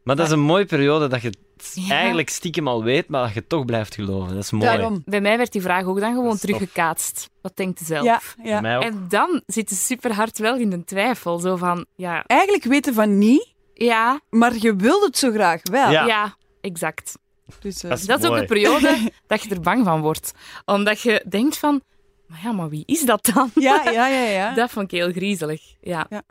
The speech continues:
Speaker 1: De tweede meest gegoogelde vraag: "Heeft Evi Hansen tattoos?"
Speaker 3: Ja, ik heb tattoos, hè. Eh, de meest bekende zijn die op mijn polsen. Scout en Mac staat daar.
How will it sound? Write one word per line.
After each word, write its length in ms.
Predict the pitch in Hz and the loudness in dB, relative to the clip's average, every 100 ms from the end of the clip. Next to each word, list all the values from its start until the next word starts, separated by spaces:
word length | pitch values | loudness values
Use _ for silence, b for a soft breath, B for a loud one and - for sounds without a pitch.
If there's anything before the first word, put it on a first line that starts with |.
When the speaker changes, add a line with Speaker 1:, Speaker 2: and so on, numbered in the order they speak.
| _ _ _ - B B B B B B | _ _ _ -20 B B B B B B
Speaker 1:
De 220 | 110 117 - | -2 0 0
tweede 360 | 113 131 180 175 | 0 2 4 2
meest 240 | 139 131 | 2 0
gegoogelde 420 | 113 104 110 101 | -4 -2 -2 -2
vraag: 420 | 87 90 104 - - _ _ | -4 -4 -4 -8 -18 _ _
"Heeft 340 | - 110 127 - | -2 0 0 -2
Evi 260 | 104 90 | -4 -2
Hansen 340 | 87 131 - 143 | -2 -2 -4 -8
tattoos?" 600 | 87 - 143 113 - - _ _ | -10 -6 -4 -4 -8 -20 _ _
Speaker 3:
Ja, 300 | 214 233 269 _ | 0 0 0 _
ik 160 | - 202 | -16 -12
heb 120 | 196 - | -12 -10
tattoos, 380 | 254 254 233 | -10 -8 -8
hè. 120 | 185 262 - _ _ _ _ _ | -8 -10 -14 _ _ _ _ _
Eh, 180 | 202 202 | -12 -8
de 80 | 190 | -6
meest 440 | 202 208 208 - | -4 -6 -8 -14
bekende 400 | - 170 226 226 | -20 -10 -8 -6
zijn 140 | 208 214 | -6 -6
die 100 | 202 | -6
op 80 | |
mijn 220 | 202 190 - | -4 -6 -4
polsen. 440 | 214 247 277 359 | -4 -2 -4 -6
Scout 640 | 359 - - 233 254 247 | -6 -8 -4 -2 0 -2
en 540 | - 202 196 190 - 180 | -6 -12 -8 -8 -8 -6
Mac 180 | 196 370 | -4 -6
staat 380 | - - 285 294 | -8 -12 -8 -4
daar. 260 | 311 330 | -2 -4